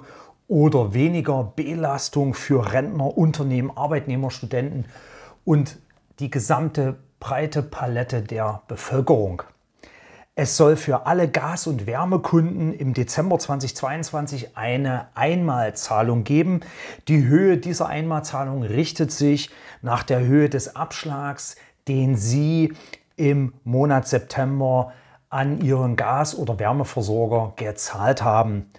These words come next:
Anfang März zweitausenddreiundzwanzig bis Ende April zweitausendvierundzwanzig soll es dann eine Gas-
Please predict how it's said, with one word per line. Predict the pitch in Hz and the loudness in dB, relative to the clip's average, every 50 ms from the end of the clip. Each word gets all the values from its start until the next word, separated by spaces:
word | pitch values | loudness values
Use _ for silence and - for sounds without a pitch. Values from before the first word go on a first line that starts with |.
| _ _ - - - _ _ _ _ _ _ _ _ - _ _ _ _ _ | _ _ -20 -20 -20 _ _ _ _ _ _ _ _ -20 _ _ _ _ _
Anfang | - 151 180 170 - 180 175 175 - - 147 | 0 2 2 4 4 4 4 4 2 -2 -2
März | 147 131 151 208 202 - - | 2 4 6 4 4 2 -2
zweitausenddreiundzwanzig | - - 151 151 151 151 - - - 143 175 185 - - 135 127 139 151 147 170 156 - - - | 0 0 0 0 0 -2 -4 -4 -2 -2 -2 -2 -2 0 0 0 0 0 0 -2 -2 -2 -2 -2
bis | 180 202 202 202 - - | -2 -2 -2 -2 -6 -8
Ende | - 151 165 180 180 175 170 | -6 -4 -4 -2 0 0 0
April | - - 147 143 - 120 113 135 156 175 196 202 | 0 0 0 0 0 2 4 4 6 6 4 0
zweitausendvierundzwanzig | - - - 135 143 139 139 - - 170 170 175 160 - 147 143 143 143 139 117 92 | -2 -4 -4 -4 -4 -4 -4 -4 -2 0 0 0 0 -2 -2 -2 -2 -2 -4 -4 -4
soll | 104 101 139 151 165 | 0 2 4 4 4
es | 196 - 170 147 - - - | 4 0 -2 -2 -4 -4 -4
dann | 139 127 156 165 165 | -2 -2 -2 -4 -6
eine | - - 131 135 131 127 123 120 | -8 -8 -8 -6 -6 -6 -6 -4
Gas- | 113 135 120 139 156 165 160 - - - - | -2 -2 -2 -2 -2 -2 -4 -4 -8 -10 -12